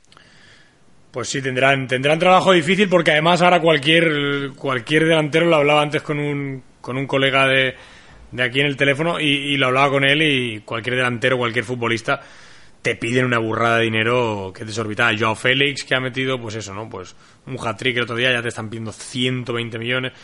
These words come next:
Está todo un poco desorbitado. Hablando de dinero, Zinedine Zidane, eh, sorprendió con sus palabras, Alejandro, diciendo que en su plantilla tenía muchos futbolistas con los que hacer caja. ¿Te sorprendió que Zidane fuera tan claro, o sea, fuera tan,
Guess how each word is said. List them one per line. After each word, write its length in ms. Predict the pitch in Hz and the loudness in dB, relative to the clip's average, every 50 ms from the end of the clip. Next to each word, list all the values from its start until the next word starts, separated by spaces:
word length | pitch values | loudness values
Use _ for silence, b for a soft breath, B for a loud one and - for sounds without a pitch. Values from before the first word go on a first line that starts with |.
| b b b b b b | b b b b b b
Está 180 | - 127 123 | -6 -4 0
todo 100 | 120 135 | 0 0
un 80 | 131 123 | 0 2
poco 320 | 127 131 120 135 127 120 | -2 -2 0 2 0 0
desorbitado. 500 | 123 120 117 123 120 117 110 113 110 110 | 0 0 -2 -2 -2 -2 -2 0 0 2
Hablando 280 | 120 151 185 208 220 226 | 4 4 4 6 6 8
de 80 | 226 | 8
dinero, 400 | 214 190 165 151 135 123 113 101 b b b b b b b b b b b b _ - | 8 6 6 4 2 2 -2 -4 b b b b b b b b b b b b _ -8
Zinedine 460 | - 180 175 180 190 202 226 233 185 | -4 0 2 4 6 6 4 4 4
Zidane, 460 | 202 226 214 214 226 247 262 277 277 - 196 185 175 170 165 160 156 | 4 4 6 6 6 6 4 2 0 2 4 4 6 6 6 6 4
eh, 40 | 156 - | 2 2
sorprendió 400 | 175 156 139 156 151 156 185 202 | 0 -2 0 0 0 2 2 2
con 120 | 220 202 | 2 2
sus 140 | 156 208 196 | 2 0 0
palabras, 540 | - 175 165 165 175 190 214 226 240 208 190 | 2 2 2 4 4 4 4 4 2 2 2
Alejandro, 500 | 180 156 151 - 160 180 196 214 233 233 | 0 0 0 0 -2 -2 0 0 0 0
diciendo 800 | 196 175 170 160 - 160 190 214 226 233 233 214 226 277 330 - - b b b b b b b b b b b b b _ - | 0 0 0 0 0 2 4 4 4 4 4 0 0 -2 -2 -4 -18 b b b b b b b b b b b b b _ 2
que 140 | 202 220 | 4 4
en 120 | 226 220 185 | 4 4 2
su 200 | - 226 247 202 | 2 2 2 4
plantilla 540 | 247 233 220 208 175 - 214 220 233 254 214 | 4 4 4 4 2 2 2 4 4 4 4
tenía 260 | 220 208 214 220 214 | 4 4 4 4 4
muchos 420 | 202 208 247 269 - - 233 175 | 4 4 4 4 4 4 2 2
futbolistas 800 | - - 262 220 214 214 190 185 196 185 - 269 269 262 233 - - _ - | 2 -4 -4 0 0 2 2 2 0 -2 -2 -4 -4 -4 -6 -12 -18 _ -2
con 260 | - 190 180 180 175 | 2 2 4 4 6
los 200 | 170 165 143 - | 4 4 2 2
que 100 | - 170 | 0 2
hacer 340 | 151 139 - 180 196 175 - | 2 2 4 2 2 2 2
caja. 400 | - 226 226 - - 110 95 - _ _ _ _ b b b b b b b b b b b b b b b b b b - - _ | 2 2 2 2 -2 -6 -8 -10 _ _ _ _ b b b b b b b b b b b b b b b b b b -20 -20 _
¿Te 140 | - 190 180 | 2 2 2
sorprendió 580 | - 180 180 160 139 175 170 160 165 190 247 277 | 6 6 4 4 6 4 2 4 6 6 4 6
que 140 | 294 294 | 4 2
Zidane 260 | 220 247 240 214 196 147 | 2 4 4 4 4 2
fuera 240 | 170 202 202 185 | 2 4 4 4
tan 240 | - 170 160 151 131 | 4 2 0 0 -2
claro, 280 | 113 147 143 160 175 - | 0 2 2 2 2 2
o 40 | 226 | 2
sea, 200 | 208 196 170 - | 2 0 0 0
fuera 280 | - 190 196 190 - | -2 0 0 0 2
tan, 560 | - 175 170 160 156 151 143 139 131 131 131 | 0 -2 -2 -2 -6 -8 -10 -10 -12 -14 -16